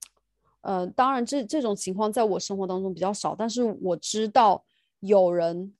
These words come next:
跟他的朋友是真的是无话不谈，然后只要他不开心就疯狂发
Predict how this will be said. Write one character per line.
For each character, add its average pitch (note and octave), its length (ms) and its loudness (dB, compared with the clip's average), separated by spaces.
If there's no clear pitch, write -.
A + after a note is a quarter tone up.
跟 A3 180 0
他 A3 180 -2
的 A3 80 6
朋 F#3 280 -2
友 F3+ 180 -2
是 G3 400 -2
真 C#4 120 0
的 D#4 120 6
是 D4 160 0
无 F#3+ 280 -2
话 G#3+ 320 2
不 G#3+ 240 -2
谈， - 380 -12
然 F#3 120 -2
后 C#4+ 160 6
只 - 240 -2
要 G#3 160 2
他 A3 160 -2
不 A3 140 -8
开 F#3+ 260 -2
心 F#3+ 320 -4
就 A#3+ 100 2
疯 A3 280 -2
狂 E3+ 340 -4
发 G#3+ 580 2